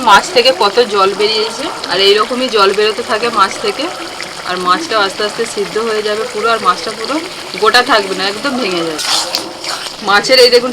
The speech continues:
শিরে যে কাঁটাগুলো আছে, সেই কাঁটাগুলোকে আমি একটু তুলে নিচ্ছি, যাতে খাওয়ার সময় মুখে না লাগে। আর এই মাছের কাঁটা এমনিতে খুব নরম, এরকম করে সব কাঁটাগুলোকে তুলে নিচ্ছি। এই দেখুন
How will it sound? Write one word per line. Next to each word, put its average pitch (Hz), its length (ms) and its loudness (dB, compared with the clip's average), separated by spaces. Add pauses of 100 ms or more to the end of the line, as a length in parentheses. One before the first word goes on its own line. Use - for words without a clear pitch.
শিরে 220 300 2
যে 240 60 6 (100)
কাঁটাগুলো 220 420 2 (120)
আছে, 277 220 -2
সেই 214 180 0
কাঁটাগুলোকে 196 500 0
আমি 226 140 -6
একটু - 140 -10 (100)
তুলে 196 280 0
নিচ্ছি, 214 300 -6 (420)
যাতে 180 180 -2 (120)
খাওয়ার 190 300 4
সময় 214 300 -2
মুখে 196 200 -6 (100)
না 196 60 0 (120)
লাগে। 180 260 0
আর 208 120 4
এই 214 120 2
মাছের 190 300 0
কাঁটা 196 280 0
এমনিতে 196 280 -4 (100)
খুব 277 100 0 (120)
নরম, 196 260 0 (300)
এরকম 233 340 6
করে 269 100 8 (100)
সব 277 80 6 (100)
কাঁটাগুলোকে 226 460 4 (100)
তুলে 208 240 0
নিচ্ছি। - 240 -4 (200)
এই 208 100 6
দেখুন 214 160 0